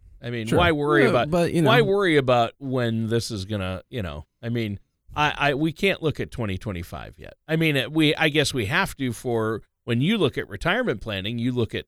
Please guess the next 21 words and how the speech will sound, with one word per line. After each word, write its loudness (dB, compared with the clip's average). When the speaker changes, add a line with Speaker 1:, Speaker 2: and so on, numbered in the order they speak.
Speaker 1:
the -10
next -10
twenty -6
years -8
or -12
so. -8
Um, -2
but 2
yeah, 2
taxes, -2
who -2
knows? -2
A -4
lot -2
of -2
things -6
could -12
change -6
in -10
that -14
time. -14